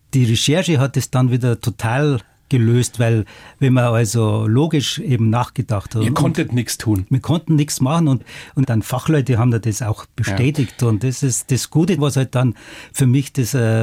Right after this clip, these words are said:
Speaker 1: erleichtert hat und dann das gute Ende eben bei der Familie Spitzer
Speaker 2: Spitzer.
Speaker 1: dann noch, das war noch Sahnehäubchen drauf und das hat mich also echt sehr gefreut und ich weiß ja nicht, wie die,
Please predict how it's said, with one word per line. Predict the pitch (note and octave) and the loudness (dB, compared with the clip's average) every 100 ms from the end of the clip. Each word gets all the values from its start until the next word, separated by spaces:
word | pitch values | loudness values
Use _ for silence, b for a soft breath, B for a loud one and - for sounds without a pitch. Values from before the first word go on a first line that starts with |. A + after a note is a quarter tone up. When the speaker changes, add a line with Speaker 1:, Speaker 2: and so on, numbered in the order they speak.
| A2 A2 | 0 -2
Speaker 1:
erleichtert | B2 A2+ G#2+ A#2+ - D3+ | -2 0 0 0 -2 0
hat | C3+ B2 | 2 2
und | A2 | 2
dann | A2+ G#2+ | 0 0
das | G#2+ - | -2 -2
gute | B2+ A2 | -2 0
Ende | A2+ C3+ C3 | 2 2 2
eben | A2+ A#2 A2 | 0 0 0
bei | A2 G#2+ G#2+ | 0 -2 0
der | A2 G#2+ G#2+ G#2+ G#2 | 0 -2 0 -2 -4
Familie | - G#2+ A2+ G#2+ | -2 0 0 -2
Spitzer | - C3 | -4 -4
Speaker 2:
Spitzer. | G#2+ A2+ | -2 0
Speaker 1:
dann | B2 B2 | 2 2
noch, | B2+ A#2+ B B B - | 2 -2 B B B -4
das | A#2 - | -4 0
war | A2+ | 0
noch | A2+ G#2+ | 0 -2
Sahnehäubchen | G2 - A2 C3+ A#2+ - - | -4 -4 0 2 2 0 -2
drauf | A2 A2 G#2+ | 0 0 0
und | G#2+ | 0
das | A2+ - | -2 -2
hat | A#2+ | 0
mich | A#2 | 0
also | A2 A2+ G#2 B B B - | 0 -2 -4 B B B -4
echt | A#2 - - | -4 -4 -10
sehr | - A2+ | -2 -2
gefreut | G#2+ G2+ - A#2+ D3 | -2 -4 -4 -2 0
und | B2 G#2 | 0 0
ich | G#2+ - F#2 | -2 -4 -6
weiß | A2+ B2 | -2 0
ja | D3 | 2
nicht, | B2+ B2 G#2+ | 2 2 0
wie | A2+ | -2
die, | G2+ A2 G#2 | 0 0 0